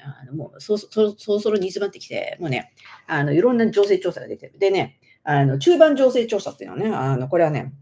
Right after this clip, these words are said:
えーっと、毎日新聞、東京新聞、ティービーエス、東京エムエックス、フジテレビ共同、この六社がね、合同で行った、あの、情勢調査っていうのがあるのね。これによると、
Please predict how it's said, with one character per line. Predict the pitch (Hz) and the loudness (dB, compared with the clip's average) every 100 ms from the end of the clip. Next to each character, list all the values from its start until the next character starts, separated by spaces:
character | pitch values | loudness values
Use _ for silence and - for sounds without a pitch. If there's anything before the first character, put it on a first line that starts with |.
| _ | _
え | 151 | -4
ー | 123 | -4
っ | |
と、 | - 117 104 - _ _ - | -2 -2 -2 -8 _ _ -2
毎 | 202 370 | 4 4
日 | 381 | 4
新 | - 330 | 0 0
聞、 | 202 | 2
東 | 151 196 | 2 0
京 | 185 175 | 0 -2
新 | 185 | -2
聞、 | 131 | -4
テ | |
ィ | 135 233 | -6 -6
ー | 226 | -6
ビ | 214 | -4
ー | |
エ | 208 | -4
ス、 | - | -4
東 | - 247 | -4 0
京 | 214 | 0
エ | 190 | 0
ム | 214 | -2
エ | |
ッ | 208 | -4
ク | |
ス、 | - 127 98 | -8 -6 -4
フ | 151 | -4
ジ | 240 | -4
テ | 233 | 0
レ | 240 | 0
ビ | 135 | 0
共 | - 170 | 0 4
同、 | 147 - - _ | 4 2 -6 _
こ | - 285 | 2 6
の | 214 | 8
六 | 254 339 | 6 6
社 | 381 | 6
が | 208 123 | 6 2
ね、 | 143 | 0
合 | 170 185 180 | 2 4 4
同 | 180 | 2
で | 175 | 2
行 | 170 170 | 0 0
っ | 165 165 - | -2 -4 -2
た、 | - 226 - - _ _ _ _ _ | 4 6 4 -2 _ _ _ _ _
あ | 151 143 135 | -4 -2 -2
の、 | 123 107 101 123 - _ _ _ _ _ _ _ _ 143 | -4 -6 -8 -12 -20 _ _ _ _ _ _ _ _ -2
情 | 190 | 0
勢 | 196 170 | 2 0
調 | - | -2
査 | - | -6
っ | |
て | - | -14
い | - | -20
う | |
の | |
が | - - | -20 -10
あ | - 156 | -2 0
る | - | -2
の | - | -8
ね。 | 262 320 _ _ _ _ _ _ _ _ _ _ _ - | -16 -16 _ _ _ _ _ _ _ _ _ _ _ -4
こ | 277 | 4
れ | 302 381 381 | 6 6 4
に | 381 349 | 4 4
よ | 330 320 | 4 4
る | 311 311 - | 2 0 2
と、 | - - - | 6 6 6